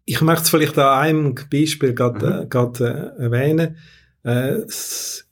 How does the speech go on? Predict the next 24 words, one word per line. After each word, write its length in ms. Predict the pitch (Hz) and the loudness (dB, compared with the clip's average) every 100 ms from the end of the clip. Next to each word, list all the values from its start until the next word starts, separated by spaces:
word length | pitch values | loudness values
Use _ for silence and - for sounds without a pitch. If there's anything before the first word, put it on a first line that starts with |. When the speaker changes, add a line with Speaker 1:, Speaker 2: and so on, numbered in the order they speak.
| _ - | _ -6
Speaker 1:
ist 180 | 120 | -2
eine 120 | 127 120 | 0 0
Gemeinde 380 | 127 131 147 | 0 2 2
im 40 | 135 | 0
Kanton 440 | - 135 123 127 | 0 -2 0 0
Sankt 280 | 120 127 120 | 0 0 0
Gallen, 420 | 120 135 175 170 - _ 127 | 0 2 2 -2 -8 _ -2
die 80 | 120 | -2
haben 140 | 123 | -2
gefunden, 640 | 123 131 139 143 143 135 131 - - | -4 0 2 2 2 0 -4 -14 -12
es 200 | 120 135 | -4 -2
wäre 140 | 131 | 0
gut, 360 | 127 160 165 156 | 2 4 2 0
einen 200 | 135 123 | -2 -2
Treffpunkt 760 | 120 143 151 - 143 151 - | -2 -2 -2 -2 0 0 -6
zu 120 | - 123 | -4 0
haben. 300 | 127 156 160 _ _ _ - | 2 0 -4 _ _ _ -8
Äh, 240 | 110 127 - | -6 -6 -8
ein 120 | - 120 - | -8 -6 0
Generationenhaus 1040 | 135 120 117 110 - 120 156 170 175 - | 2 4 2 0 -2 2 2 2 0 0
nennt 340 | 147 143 156 156 | 0 0 -2 -4
sich 180 | 151 - | -10 -6
das. 440 | 135 139 151 - _ | -2 0 -2 -8 _
Und 560 | - 131 135 139 - | 0 2 4 2 -2